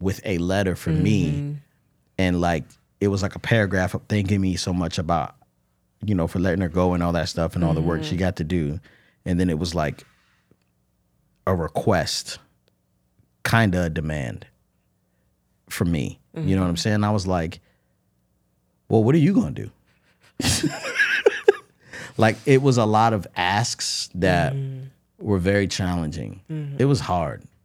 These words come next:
Speaker 1: And
Speaker 2: Yeah.
Speaker 1: so, um, you know, definitely, I don't even know how to describe our relationship after that.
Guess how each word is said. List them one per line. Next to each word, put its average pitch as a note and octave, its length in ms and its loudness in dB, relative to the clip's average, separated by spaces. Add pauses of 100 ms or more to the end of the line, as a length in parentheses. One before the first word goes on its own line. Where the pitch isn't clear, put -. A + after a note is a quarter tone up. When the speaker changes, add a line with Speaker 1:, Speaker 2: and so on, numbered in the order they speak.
Speaker 1:
And G2 200 0
Speaker 2:
Yeah. - 40 -6
Speaker 1:
so, D#2 500 -2 (1200)
um, F2+ 720 0 (1500)
you G#2+ 120 2
know, F#2+ 200 2
definitely, F#2+ 1200 2 (440)
I A2 100 2
don't A2 120 4
even E2+ 180 0
know D#2 80 -2
how F2 160 -2
to D2+ 80 -4
describe D#2 760 -2 (880)
our E2+ 140 4
relationship E2+ 640 -2
after D#2+ 320 -4
that. C2 280 -12